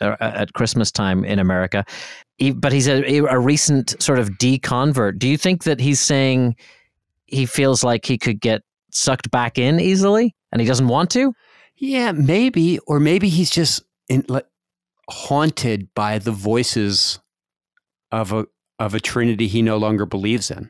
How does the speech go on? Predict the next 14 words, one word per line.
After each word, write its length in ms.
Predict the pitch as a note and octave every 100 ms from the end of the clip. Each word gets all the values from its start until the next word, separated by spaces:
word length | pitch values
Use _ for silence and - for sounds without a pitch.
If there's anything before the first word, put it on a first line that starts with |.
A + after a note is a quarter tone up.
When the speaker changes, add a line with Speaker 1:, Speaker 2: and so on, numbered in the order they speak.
| _ A2+
Speaker 1:
Mm. 360 | A2+ F2 -
Speaker 2:
'Cause, 120 | - B2+
I 60 |
mean, 140 | B2+ C3
I, 120 | C3+
I, 180 | A#2+ C#3+ -
I 140 | B2+
st-, 280 | - - - G#2
I 120 | B2+
still 220 | - B2
have 200 | G2 F#2+
that 180 | - A2+
experience 680 | - - A#2 A2+ A#2+ - _ _ _ _ _ _ _ _ _ _ _ _
where 340 | A#2 A#2 A2